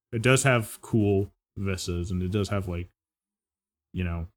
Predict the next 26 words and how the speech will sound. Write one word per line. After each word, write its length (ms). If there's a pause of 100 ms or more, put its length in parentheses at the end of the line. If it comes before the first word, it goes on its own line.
(120)
there's 120
a 60
little 220
bit 120
of 100
a 60
dopamine 500
hit 160
when 120
I 40
get 140
a 40
new 180
upgrade 340
to 80
my 120
gun, 260
and 60
I 60
can 140
craft 340
things 200
a 40
little 140
bit 120
better. 340